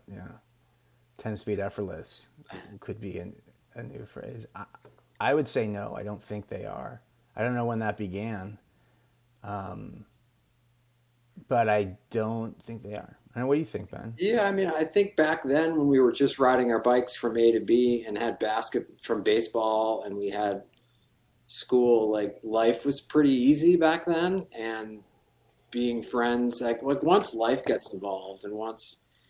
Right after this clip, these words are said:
Speaker 2: um, there are other factors, it makes friendships more complicated.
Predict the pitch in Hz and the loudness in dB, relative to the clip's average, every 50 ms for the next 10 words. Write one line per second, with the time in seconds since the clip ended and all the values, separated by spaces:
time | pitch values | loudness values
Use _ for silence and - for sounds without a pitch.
0 | _ _ _ _ _ _ _ _ _ _ _ _ _ _ _ _ 117 110 101 98 | _ _ _ _ _ _ _ _ _ _ _ _ _ _ _ _ -10 -6 -6 -4
1 | 95 92 92 87 82 76 - _ _ _ _ _ _ _ _ _ _ _ _ _ | -6 -6 -8 -10 -12 -14 -20 _ _ _ _ _ _ _ _ _ _ _ _ _
2 | - 120 110 107 107 104 110 101 110 104 - - 110 98 110 110 - - 104 95 | -2 0 2 2 2 0 0 0 0 -2 -2 -2 0 0 0 -2 -2 -2 -2 -2
3 | 90 92 92 - - - - - _ - _ _ _ _ _ _ _ _ _ - | -2 -2 -4 -8 -10 -12 -14 -16 _ -20 _ _ _ _ _ _ _ _ _ -2
4 | 113 107 110 110 107 107 - - - - - 117 107 104 - - 107 98 - - | -2 0 0 -2 -2 -2 -2 -6 -8 -6 -4 -4 -4 -4 -2 -4 -4 -4 -6 -8
5 | 104 95 92 - - 98 95 95 - 104 - - - 76 73 67 67 71 - | -6 -6 -6 -6 -4 -4 -4 -4 -6 -8 -10 -10 -10 -10 -8 -10 -12 -14 -14